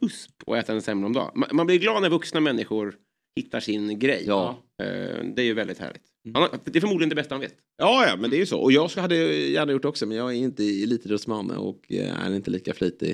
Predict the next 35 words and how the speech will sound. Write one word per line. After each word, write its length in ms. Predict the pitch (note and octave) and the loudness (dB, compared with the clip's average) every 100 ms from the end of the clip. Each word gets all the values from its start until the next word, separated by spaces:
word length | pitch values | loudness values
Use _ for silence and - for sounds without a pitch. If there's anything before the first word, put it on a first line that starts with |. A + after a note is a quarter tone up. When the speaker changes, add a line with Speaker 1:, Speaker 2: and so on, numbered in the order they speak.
| - | -4
Speaker 3:
i, 300 | - G1+ - | -8 -6 -6
eh, 60 | - - - _ _ _ _ _ _ _ - | -8 -10 -14 _ _ _ _ _ _ _ 4
på 60 | |
löpbandet. 540 | C3 B2+ G#2+ G#2 F#2+ F2 | 6 6 2 2 0 -4
Speaker 2:
Ja. 180 | D2 _ - | -12 _ -2
Speaker 3:
Men, 420 | B2 C3 B2 B2 | 2 4 2 2
eh, 340 | A#2 A#2 A2+ A#2 | 4 4 2 2
gott 220 | G3+ - | 2 4
är 120 | B2 | 4
det. 60 | A2 | 6
Och 140 | B2 | 6
idag 320 | C#3+ D#3+ D3+ | 6 4 2
ska 120 | - D#3 | 4 4
jag 80 | |
unna 140 | A#2 F2+ | 6 4
mig 100 | F2 | 0
en. 80 | - | -2
Speaker 1:
Mm. 120 | G#2 | -2
Speaker 3:
Får 80 | D3+ | 0
se 160 | D3+ C#3+ | 2 0
om 160 | C3 | 0
de 140 | C3+ C#3+ _ _ _ | -6 -10 _ _ _
kanske 180 | C3 C3+ | -10 -8
överraskar 400 | A2+ A#2+ D#3 - | -6 -8 -10 -4
oss. 60 | C3 | 4
Speaker 2:
Men 140 | C3 | 6
har 180 | C#3 F#3 | 6 6
ni 100 | D3+ | 6
något 220 | A#2+ - | 4 0
sånt 140 | G2+ | -2
där 160 | G#2 F#2+ | 0 0
som 140 | G#2 | 0
ni 100 | G2+ | -2
verkligen 420 | G2 F#2+ F#2 F#2+ F#2 | 0 0 0 -2 -2
något 300 | F2+ - | -4 -8